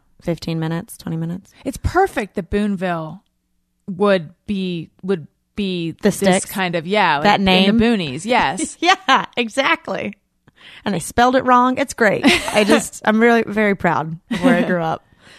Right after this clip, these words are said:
Speaker 1: Yeah, so I'm from middle of nowhere.
Speaker 2: Mm-hmm. And what was your family like?
Speaker 1: Um, terrible. No, I'm just kidding. <laughs> Um, I grew up, my mom, with my mom in Boonville, and then my older brother and sister,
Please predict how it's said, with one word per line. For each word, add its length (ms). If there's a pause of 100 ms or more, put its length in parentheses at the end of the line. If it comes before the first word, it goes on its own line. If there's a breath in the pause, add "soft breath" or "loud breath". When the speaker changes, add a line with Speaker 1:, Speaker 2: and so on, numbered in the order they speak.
(120)
Speaker 1:
Yeah, 200
so 180
I'm 220
from 260
middle 180
of 80
nowhere. 480
Speaker 2:
Mm-hmm. 540
And 240
what 80
was 80
your 80
family 260
like? 300 (840 loud breath)
Speaker 1:
Um, 420 (440 loud breath)
terrible. 640
No, 120
I'm 60
just 100
kidding. 220
<laughs> 40
Um, 680 (340 loud breath)
I 80
grew 200
up, 180 (180)
my 180
mom, 580 (180)
with 200
my 120
mom 360
in 140
Boonville, 420
and 140
then 120
my 160
older 340
brother 280
and 120
sister, 520